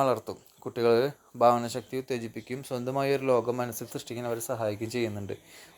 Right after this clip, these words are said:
വൈകാരികവും സാമൂഹികവുമായ ഒരു വികാസം കൊണ്ടുവരാനായിട്ട് പറ്റും. കഥകളിലൂടെ കുട്ടികൾക്ക് വിവിധ വികാരങ്ങളെക്കുറിച്ച് മനസ്സിലാക്കാനും സാമൂഹിക ബന്ധങ്ങളെക്കുറിച്ച് പഠിക്കാനും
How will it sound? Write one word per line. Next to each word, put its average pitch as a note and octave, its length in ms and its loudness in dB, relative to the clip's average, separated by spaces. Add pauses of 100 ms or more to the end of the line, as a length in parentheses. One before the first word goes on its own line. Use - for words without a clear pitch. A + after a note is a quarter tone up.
വൈകാരികവും A#2 720 4
സാമൂഹികവുമായ B2 680 -2
ഒരു B2 100 -8
വികാസം A#2 420 2 (200)
കൊണ്ടുവരാനായിട്ട് A2+ 540 0
പറ്റും. G#2+ 220 -6 (120)
കഥകളിലൂടെ A2 600 2
കുട്ടികൾക്ക് A#2+ 420 -4 (520)
വിവിധ A#2 180 4 (100)
വികാരങ്ങളെക്കുറിച്ച് A#2+ 760 4
മനസ്സിലാക്കാനും A2+ 640 -4 (840)
സാമൂഹിക C#3+ 520 6
ബന്ധങ്ങളെക്കുറിച്ച് C3+ 560 2
പഠിക്കാനും C3+ 520 -2